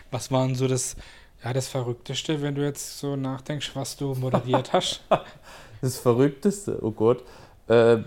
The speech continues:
Speaker 2: das ist eine gute Frage. Also verrückte Sachen habe ich eigentlich wenig moderiert. Du wirst natürlich, wenn du dann so eine Sendung machst wie Kaffee oder Tee oder Landesschau, da bist du natürlich auch ein Typ. Äh, du bist ja dann ja auch, ich sag jetzt mal, auch von den, äh, Veranstaltern her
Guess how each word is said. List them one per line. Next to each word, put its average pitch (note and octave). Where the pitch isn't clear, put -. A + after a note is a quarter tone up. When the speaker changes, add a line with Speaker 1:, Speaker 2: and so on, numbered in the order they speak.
Speaker 2:
das A2+
ist -
eine C3
gute C3
Frage. B2
Also G#2+
verrückte C#3
Sachen D#3
habe C3
ich B2+
eigentlich A#2
wenig A#2+
moderiert. A2+
Du B2+
wirst D3
natürlich, C#3+
wenn B2
du C3
dann A#2+
so B2
eine A#2+
Sendung B2
machst B2+
wie B2
Kaffee A#2+
oder A2
Tee B2
oder C3
Landesschau, C3
da A2
bist B2
du E3+
natürlich D#3+
auch C3
ein B2+
Typ. G#3
Äh, A2+
du B2+
bist B2+
ja C3+
dann B2+
ja E2
auch, A2
ich -
sag A#2+
jetzt B2+
mal, A#2
auch C3+
von A#2+
den, A2+
äh, G#2+
Veranstaltern C3+
her B2